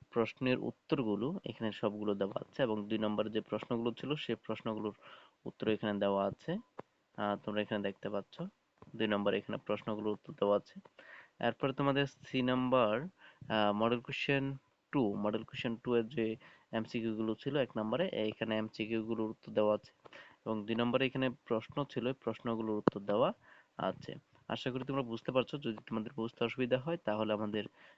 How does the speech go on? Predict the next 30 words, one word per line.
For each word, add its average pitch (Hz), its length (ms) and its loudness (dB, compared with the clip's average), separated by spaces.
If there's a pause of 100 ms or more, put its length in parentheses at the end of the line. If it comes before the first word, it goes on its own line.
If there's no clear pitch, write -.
(120)
এখানে 104 240 -2
WhatsApp 107 420 -2
লিংক 110 180 -2
দেওয়া 113 160 -4
থাকবে, 123 160 -2
সেখানে 113 300 -4
তোমরা 117 220 -2
যোগাযোগ 123 320 -4
করতে - 280 -8
পারো 165 260 -2
বা, 113 140 0 (680)
আহ, 107 180 2 (100)
কমেন্ট 117 260 2
সেকশন 139 280 -2
থাকবে, 165 220 -2
সেখানেও 117 480 -4
তোমরা 110 160 0
যোগাযোগ 104 420 -2
করতে - 300 -6 (360)
পারবে। 98 320 0 (480)
কেমন 135 180 4
প্রিয় 160 200 0
শিক্ষার্থীরা? 165 480 0 (440)
এরপরে 127 340 2
পরবর্তী 170 560 4
তোমাদের 139 380 2 (260)
যে 110 120 -2
ভিডিওটি 110 420 2
রয়েছে, 107 380 0 (2250)
আহ, 107 160 2